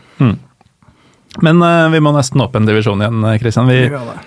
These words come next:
Speaker 1: har jo egentlig satt av litt tid til, eh, Serie B, men det var ment å være mer mot slutten.
Speaker 2: Ja.
Speaker 1: Eh, vi, vi, vi
Speaker 2: rekker
Speaker 1: får
Speaker 2: mer,
Speaker 1: se,
Speaker 2: vi
Speaker 1: vi,
Speaker 2: håper jeg.
Speaker 1: vi får se hvor vi, <laughs> hvor vi havner.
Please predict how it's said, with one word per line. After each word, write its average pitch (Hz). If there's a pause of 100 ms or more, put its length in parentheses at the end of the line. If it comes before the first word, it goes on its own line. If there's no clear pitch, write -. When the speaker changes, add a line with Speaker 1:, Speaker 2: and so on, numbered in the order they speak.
Speaker 1:
har -
jo 190
egentlig 170
satt -
av 151
litt 139
tid 131
til, 127
eh, 131
Serie 127
B, 123
men 151
det 143
var 139
ment 120
å 135
være 110
mer 107
mot 110
slutten. 190 (420)
Speaker 2:
Ja. 175 (320)
Speaker 1:
Eh, 135
vi, 147
vi, 135
vi 147
Speaker 2:
rekker 147
Speaker 1:
får 139
Speaker 2:
mer, 127
Speaker 1:
se, 170
Speaker 2:
vi 208
Speaker 1:
vi, 160
Speaker 2:
håper 196
jeg. 269
Speaker 1:
vi 139
får 143
se 139
hvor 117
vi, 110 (220)
<laughs> -
hvor -
vi 117
havner. 113